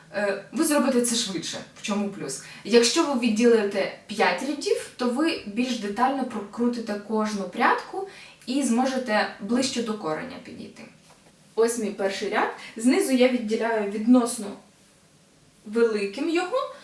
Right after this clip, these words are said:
тому що, е, знизу менше волосся. Дивіться, я буду використовувати плойку конусну великого діаметра. Ви можете взяти, наприклад, плойку двадцять п'ять міліметрів, що буде приблизно десь такий самий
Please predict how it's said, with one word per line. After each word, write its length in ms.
тому 280
що, 540
е, 200
знизу 380
менше 360
волосся. 680
Дивіться, 400
я 220
буду 280
використовувати 960
плойку 800
конусну 800
великого 400
діаметра. 560
Ви 360
можете 440
взяти, 360
наприклад, 540
плойку 360
двадцять 400
п'ять 300
міліметрів, 640
що 220
буде 240
приблизно 720
десь 220
такий 280
самий 560